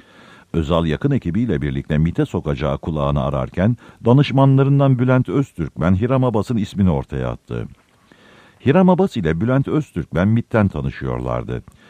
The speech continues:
Özellikle on iki Mart askeri darbesi döneminde yakın mesai içinde olmuşlardı. Bülent Öztürkmen, Ankara Üniversitesi Hukuk Fakültesini bin dokuz yüz altmış iki yılında bitirip mite girdi. mit içinde M H P ekibine yakındı.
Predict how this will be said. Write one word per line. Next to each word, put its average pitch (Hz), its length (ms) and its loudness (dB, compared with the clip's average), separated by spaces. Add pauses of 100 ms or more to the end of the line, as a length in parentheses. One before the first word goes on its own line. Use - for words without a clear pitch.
(160)
Özellikle 80 500 -2
on 87 160 2
iki 101 180 0
Mart 101 220 2
askeri 98 420 -4
darbesi 71 420 -2
döneminde 71 400 0
yakın 90 360 -2
mesai 101 400 0
içinde 76 320 -2
olmuşlardı. 64 840 -6 (640)
Bülent 143 360 4
Öztürkmen, 104 680 0
Ankara 147 360 0
Üniversitesi 127 640 -2
Hukuk 104 280 -6
Fakültesini 73 600 -6
bin 107 120 0
dokuz 113 160 -4
yüz 101 60 -4
altmış - 300 -4
iki 127 100 -8
yılında 69 360 -2
bitirip 87 300 -6
mite 85 280 0
girdi. 60 400 -8 (580)
mit 202 200 2
içinde 92 380 0
M 107 160 4
H 104 160 0
P 117 120 -4
ekibine 67 440 -4
yakındı. 60 560 -4